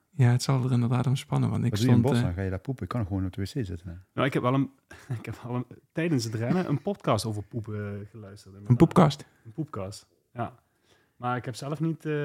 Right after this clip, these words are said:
Speaker 3: nee, dat had ik gewoon thuis nog, eh, gedaan.
Speaker 2: Oké, ja.
Speaker 3: Ik merk wel dat ik dit ding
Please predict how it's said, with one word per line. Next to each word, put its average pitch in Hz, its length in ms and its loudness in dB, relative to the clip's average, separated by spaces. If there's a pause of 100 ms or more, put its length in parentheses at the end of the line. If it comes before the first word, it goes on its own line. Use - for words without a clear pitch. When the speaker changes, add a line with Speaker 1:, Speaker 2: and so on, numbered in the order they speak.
(180)
Speaker 3:
nee, 104 240 -6
dat 107 120 -10
had 123 100 -10
ik 117 60 -8
gewoon 117 140 -10
thuis 107 220 -16
nog, 101 180 -20
eh, 107 60 -16 (360)
gedaan. 95 360 -12 (180)
Speaker 2:
Oké, 113 260 -8 (480)
ja. 107 120 -4
Speaker 3:
Ik - 220 -10
merk 127 240 0
wel 127 180 2
dat 156 100 2
ik 147 80 -6
dit 123 180 -4
ding 151 320 2